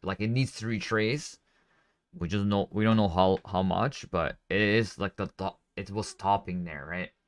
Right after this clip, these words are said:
Now, they didn't really let us play because they, they topped it, like, aftermarket.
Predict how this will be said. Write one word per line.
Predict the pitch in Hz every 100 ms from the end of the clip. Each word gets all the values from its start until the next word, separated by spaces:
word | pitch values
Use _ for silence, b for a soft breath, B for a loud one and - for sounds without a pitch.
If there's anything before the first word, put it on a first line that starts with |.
| _ _ _ _ _ _ _ _ _ _ _ _ _ -
Now, | 87 85
they | 95
didn't | 92 110 113
really | 113 110 98
let | 95 107
us | 104 -
play | - 98 104 104
because | 95 104 101 90
they, | 98 92 - -
they | 95 98
topped | - 98 101 -
it, | 101
like, | 90 82 - _ _ _ _ -
aftermarket. | 85 85 101 110 110 113 135 139 -